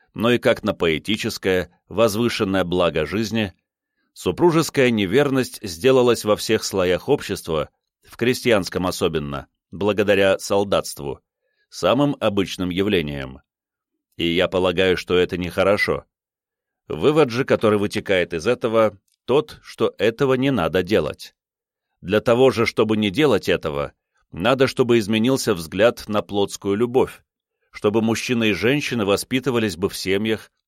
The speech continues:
и общественным мнением так, чтобы они и до, и после женитьбы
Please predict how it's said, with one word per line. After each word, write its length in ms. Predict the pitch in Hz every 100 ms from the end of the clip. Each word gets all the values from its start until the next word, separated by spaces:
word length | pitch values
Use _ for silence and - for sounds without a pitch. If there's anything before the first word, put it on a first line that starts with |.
| -
и 80 | 101
общественным 680 | 110 - 139 - 127 110
мнением 500 | 101 98 95 87 85
так, 300 | 82 87 - _ _ _ _ _
чтобы 360 | - 82 82 90
они 220 | 95 98
и 200 | - 90
до, 340 | 78 117 127 _ _ -
и 120 | 117
после 420 | - 98 95 117
женитьбы 600 | 107 117 123 104 113 110